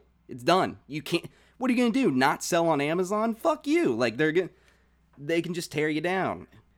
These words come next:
So that, I mean, that's, that's Amazon as a whole. Just make money by gathering <laughs> data and, you know, government contracts to Amazon Web Services,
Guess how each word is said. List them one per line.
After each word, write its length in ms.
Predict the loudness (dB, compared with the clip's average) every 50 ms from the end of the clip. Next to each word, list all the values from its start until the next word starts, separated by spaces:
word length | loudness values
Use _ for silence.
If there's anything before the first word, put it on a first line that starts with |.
| _ _
So 280 | -4 -2 0 0 0
that, 260 | 0 0 0 -2 -2 -2 -2
I 80 | -2 0
mean, 180 | 0 0 0
that's, 440 | 2 0 0 0 -4 -10 -14 -16 -20 _ _ _ _ _ _ _ _ _ _ _ _ _ _ _ _ _ _ -2
that's 180 | -2 2 4
Amazon 400 | 6 6 6 6 4 4 2 2
as 120 | 0 -2 -2
a 60 | -4
whole. 260 | -2 -2 -2 -2 -4
Just 220 | -6 -8 -10 -12 _ _ _ _ _ _ _ 2
make 240 | 2 4 4 4
money 240 | 2 2 4 4 4
by 160 | 4 4 2
gathering 480 | 4 2 4 4 4 4 2 2 2 0
<laughs> 0 |
data 540 | 0 -2 0 0 2 2 2 0 -2 -4 -6 -12 _ _ _ -6
and, 260 | -4 -4 -4 -6 -8 -10 _ _ _ _ _ _ _ _ _ _ _ -6
you 100 | -4 -2
know, 140 | -2 -2
government 400 | -2 -2 -2 0 0 -2 -2 -2
contracts 500 | -2 -2 -2 -2 -2 -2 -2 -4 -4 -4
to 80 | -6 -6
Amazon 300 | -6 -4 -4 -4 -4 -4
Web 180 | -4 -4 -6 -6
Services, 580 | -8 -8 -8 -8 -8 -8 -8 -8 -8 -8 -10